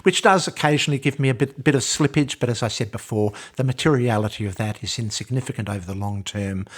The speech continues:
um, because of the nature of the outliers that I'm targeting through my method. So, um, yep, it's, um,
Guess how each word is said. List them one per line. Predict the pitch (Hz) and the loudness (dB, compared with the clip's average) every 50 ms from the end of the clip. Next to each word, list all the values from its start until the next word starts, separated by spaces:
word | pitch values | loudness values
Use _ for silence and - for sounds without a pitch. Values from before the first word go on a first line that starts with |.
| - - - - - | -18 -18 -16 -10 -6
um, | 107 98 101 104 95 92 92 _ | -4 -4 -4 -4 -6 -8 -10 _
because | - 113 - - - 117 104 - | -8 -8 -8 -4 -4 -4 -4 -4
of | 98 - | -8 -8
the | 107 | -8
nature | 98 101 104 117 113 - - - 107 | -6 -4 -4 -4 -4 -6 -8 -10 -10
of | 101 - | -8 -8
the | 110 131 - | -10 -8 -2
outliers | 131 135 160 160 - 123 107 98 98 98 104 - - | 0 0 0 0 -2 -8 -8 -8 -8 -8 -10 -8 -6
that | 107 | -6
I'm | 101 95 95 95 92 | -4 -4 -4 -6 -6
targeting | - - 104 95 95 92 92 92 90 90 | -6 -4 -4 -4 -4 -6 -8 -10 -10 -10
through | - - - 98 92 | -8 -6 -4 -4 -4
my | 90 90 92 | -4 -4 -4
method. | 98 110 107 - 101 - - - - - - - - - - - - | -2 -4 -4 -4 -6 -8 -10 -14 -18 -16 -16 -14 -14 -14 -14 -10 -4
So, | - - 156 147 147 147 147 185 - | 2 4 6 6 8 8 6 6 6
um, | 156 156 147 151 151 151 180 - - - - | 6 6 8 8 6 4 4 0 -8 -4 2
yep, | 156 160 156 156 - - | 4 4 4 4 0 0
it's, | 180 147 - - - - - | 0 0 0 -2 -4 2 4
um, | 185 147 143 143 | 4 4 4 2